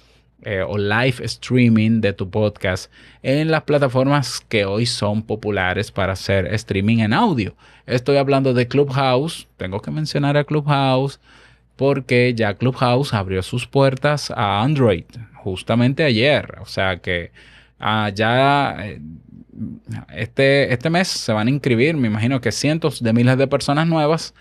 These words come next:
de dispositivos Android a Clubhouse. Y yo me he dado cuenta que Clubhouse es un mundo totalmente diferente a Twitter Spaces, que es otra modalidad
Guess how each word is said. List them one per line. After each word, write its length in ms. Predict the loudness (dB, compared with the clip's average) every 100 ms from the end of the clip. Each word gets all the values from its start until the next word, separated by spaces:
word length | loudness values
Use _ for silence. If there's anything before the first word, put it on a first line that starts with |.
| _ _ -8
de 100 | -6
dispositivos 640 | -6 -4 -4 -2 -2 -2
Android 400 | -2 -2 -2 -4 -8 -20 _ _
a 360 | -2 2 2 0
Clubhouse. 560 | 0 2 2 2 0 -6 -20 -12
Y 220 | -4 0
yo 140 | 2 2
me 60 |
he 40 | 4
dado 220 | 4 4
cuenta 600 | 2 2 2 2 2 0
que 180 | 0 0
Clubhouse 720 | 2 0 0 2 2 2 -2
es 360 | -4 0 0 0
un 120 | 0
mundo 400 | 2 2 2 2
totalmente 540 | 0 0 2 2 2 0
diferente 600 | -2 -2 -2 -2 -2 -2
a 100 | -2
Twitter 400 | -2 0 2 2
Spaces, 580 | 2 2 2 -2 -4 -6
que 240 | -8 -6
es 320 | -6 -8 -10 -6
otra 380 | -2 -2 0 0
modalidad 580 | 2 2 2 2 2